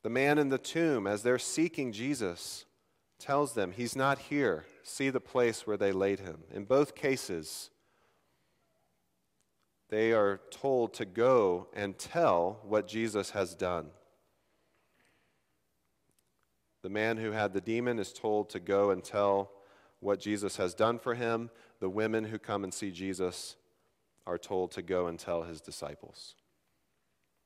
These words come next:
There's a foreshadowing here. Jesus is going into the realm of death. He is bringing people out of that realm into the domain of light, into his kingdom,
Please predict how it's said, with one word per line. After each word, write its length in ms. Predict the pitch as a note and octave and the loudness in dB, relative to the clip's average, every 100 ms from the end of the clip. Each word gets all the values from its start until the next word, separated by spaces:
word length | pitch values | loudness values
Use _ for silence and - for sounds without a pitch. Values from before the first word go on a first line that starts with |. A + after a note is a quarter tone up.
| _ _ _ | _ _ _
There's 160 | - G2 | -8 -6
a 40 | |
foreshadowing 760 | F#2 - A2+ G#2 A2+ F#2 F2 E2 | -8 -4 -4 -2 -4 -4 -4 -8
here. 280 | E2 F#2+ E2 | -8 -6 -6
Jesus 580 | D#2 G2+ B2+ A#2+ G#2+ G#2 | -6 -4 -4 -2 -4 -4
is 120 | F2+ | -8
going 380 | - G#2 A#2 A#2 | -4 -2 -2 -4
into 260 | G2+ - | -6 -8
the 140 | F#2 F2 | -8 -4
realm 300 | F2+ F#2 F2+ | -2 -2 -4
of 160 | D#2 | -8
death. 480 | D#2 E2 D#2 - - - _ _ _ _ B4+ C5+ _ _ _ _ _ _ _ _ | -4 -4 -4 -10 -20 -20 _ _ _ _ _ _ _ _ _ _ _ _ _ _
He 240 | B2 A#2 | 2 4
is 180 | G2+ F#2+ | 4 0
bringing 640 | F#2+ G#2 A#2 C3+ C3 B2+ | -6 -2 0 0 -2 -4
people 540 | - - B2 - F#2 - | -8 -8 -6 -2 -2 0
out 220 | G2 G#2 | 0 0
of 140 | G#2 | 0
that 200 | G2+ F#2+ | 2 0
realm 400 | E2 F#2+ G2 F#2 | 0 -2 0 0
into 480 | E2+ G2 G2 - G2 | -4 -6 -6 -6 -4
the 100 | F2+ | -4
domain 560 | E2 E2+ E2+ F2 F2 E2+ | -4 -4 -4 -4 -6 -8
of 180 | - E2 | -12 -12
light, 300 | D#2+ D2+ D2 - _ _ _ _ _ - | -8 -8 -8 -18 _ _ _ _ _ -8
into 340 | A2 A#2 - G2+ | -4 -4 -4 -6
his 320 | A2 A2+ - | -2 -2 -2
kingdom, 460 | - A#2 G#2 F2 | -8 -6 -4 -6